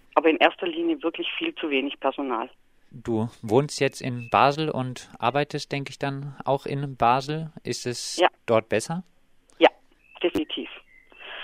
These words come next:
Speaker 1: Es ist wesentlich mehr Personal auf den Stationen. Man hat einfach die Zeit für die Menschen. Man kann auch mal ein Gespräch führen. Das, was halt einfach so das Zwischenmenschliche, was nötig ist, Patienten in ihren Ängsten auffangen,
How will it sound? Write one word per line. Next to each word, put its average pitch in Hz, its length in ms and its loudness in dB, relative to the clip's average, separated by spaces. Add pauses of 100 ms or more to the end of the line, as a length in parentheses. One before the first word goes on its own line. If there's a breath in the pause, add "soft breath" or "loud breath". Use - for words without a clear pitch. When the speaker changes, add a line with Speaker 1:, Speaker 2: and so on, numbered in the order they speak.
(300 loud breath)
Speaker 1:
Es - 140 -6
ist 170 100 -2 (160)
wesentlich 175 540 2
mehr 151 140 6
Personal 143 520 4
auf 226 140 0
den 101 140 -8
Stationen. 156 720 0 (1080 loud breath)
Man 170 200 6
hat 165 120 2 (120)
einfach 143 260 -2
die - 240 -14
Zeit 170 220 4
für 175 160 -2
die 160 100 0
Menschen. 151 500 2 (640 loud breath)
Man 151 120 -6
kann 143 140 -4
auch 147 80 -2
mal 143 140 -4
ein 143 40 -10
Gespräch 170 540 2
führen. 165 340 -4 (340)
Das, 156 160 -6
was - 140 4
halt - 120 4
einfach - 300 2
so 151 100 -2
das 147 120 -8 (140)
Zwischenmenschliche, 165 680 2
was - 140 2
nötig 175 340 4
ist, 165 140 -2 (500 loud breath)
Patienten - 480 2
in 151 140 6
ihren 285 160 4
Ängsten - 340 2
auffangen, - 640 6